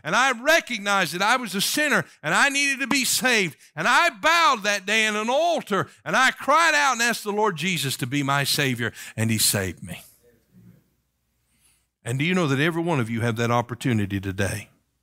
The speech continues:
Some of you have taken advantage of that opportunity. In fact,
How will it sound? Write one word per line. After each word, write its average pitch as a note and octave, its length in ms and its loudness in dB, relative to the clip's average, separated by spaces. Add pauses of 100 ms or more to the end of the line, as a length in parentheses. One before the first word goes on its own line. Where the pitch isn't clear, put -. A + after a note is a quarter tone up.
(760)
Some F#3 280 0
of B2 120 0
you B2+ 140 0
have A2 120 -2
taken B2+ 320 -2
advantage A2+ 460 0
of G#2+ 60 -4
that A2 160 0
opportunity. B2+ 680 0
In A2 100 -2
fact, - 360 -4